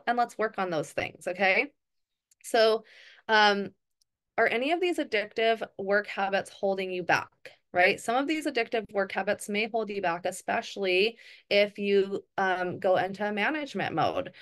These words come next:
So this actually happened to me. I'll share a little story. This happened to me. I,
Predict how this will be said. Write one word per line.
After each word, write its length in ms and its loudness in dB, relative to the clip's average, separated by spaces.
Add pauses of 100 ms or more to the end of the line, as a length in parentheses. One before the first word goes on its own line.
(140)
So 160 0
this 180 2
actually 320 0
happened 440 -4
to 100 -6
me. 260 2
I'll 80 0
share 300 0
a 60 2
little 220 2
story. 680 2 (240)
This 140 0
happened 320 0
to 80 -12
me. 420 -2
I, 440 2